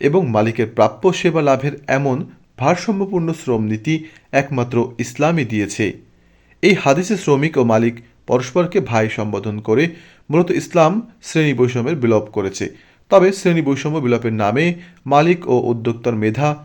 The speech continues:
শ্রম ও সামাজিক মর্যাদাকে অস্বীকার করেনি ইসলাম। চাপিয়ে দেয়নি নিপীড়নমূলক কোনো ব্যবস্থা, বরং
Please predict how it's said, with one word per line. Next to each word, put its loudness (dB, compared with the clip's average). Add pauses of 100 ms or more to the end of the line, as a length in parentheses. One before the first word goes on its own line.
(120)
শ্রম 0
ও 2
সামাজিক -4
মর্যাদাকে -2 (280)
অস্বীকার 0
করেনি -2
ইসলাম। -4 (1000)
চাপিয়ে 6
দেয়নি 4 (280)
নিপীড়নমূলক 0
কোনো -2
ব্যবস্থা, -4 (280)
বরং 4